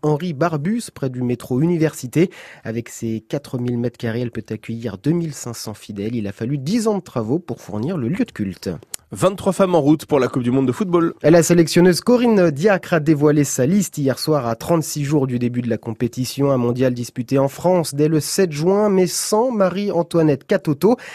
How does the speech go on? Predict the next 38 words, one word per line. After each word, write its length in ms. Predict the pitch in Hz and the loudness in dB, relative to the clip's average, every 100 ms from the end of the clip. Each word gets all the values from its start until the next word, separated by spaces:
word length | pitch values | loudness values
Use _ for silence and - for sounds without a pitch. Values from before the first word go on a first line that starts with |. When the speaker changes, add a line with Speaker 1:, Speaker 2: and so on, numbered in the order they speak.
| - - | -20 -8
Speaker 1:
C'est 120 | 151 | -4
la 80 | 143 | -2
grosse 260 | 147 240 | -2 -2
surprise 520 | - 170 - 147 208 | -4 -6 -4 -6 -4
de 80 | 180 | -2
la 160 | 135 127 | 0 0
soirée. 480 | - 127 113 139 196 | 0 -2 0 -2 0
L'attaquante 580 | 143 - 117 - 120 | -2 -4 -6 -4 -4
du 120 | 110 107 | -6 -6
P 220 | 120 120 | 0 0
S 160 | 117 117 | 0 0
G 160 | 147 | 0
et 60 | 120 | 2
meilleure 520 | 123 220 214 190 131 | 4 2 4 2 2
buteuse 540 | 120 170 165 131 113 | -4 -6 -2 -2 -2
de 100 | 113 | 0
D 300 | 160 139 127 | 0 2 2
un 100 | 110 | 2
n'est 140 | 101 90 | -2 -2
pas 160 | 185 | -2
retenue. 440 | 143 110 113 147 190 - - - 120 | 0 -2 0 2 2 -6 -20 -10 -2
En 80 | |
revanche, 560 | 120 131 160 220 - - - | 0 2 2 0 -4 -12 0
Ève 260 | 208 185 - | 0 0 0
Périsset, 580 | 208 175 156 - 165 190 | 0 0 -2 0 0 0
sa 200 | - 139 | -4 -4
collègue 520 | - 226 208 160 147 | 2 4 4 4 2
en 100 | 156 | 2
défense, 560 | 156 123 151 170 - | 2 -2 -2 -2 -4
fera 300 | - 143 117 | -6 -6 -4
bien 220 | 98 120 165 | -6 -6 -8
partie 360 | 127 - - | -10 -14 -14
du 140 | 101 120 | -10 -8
voyage. 500 | 95 98 113 127 107 | -6 -6 -8 -8 -10
La 160 | 90 | -10
défenseur 520 | 92 107 98 - 104 | -10 -10 -12 -12 -14
parisienne 460 | - 98 98 143 170 | -12 -12 -10 -8 -10
savoure. 580 | - 113 95 87 76 | -8 -8 -8 -14 -20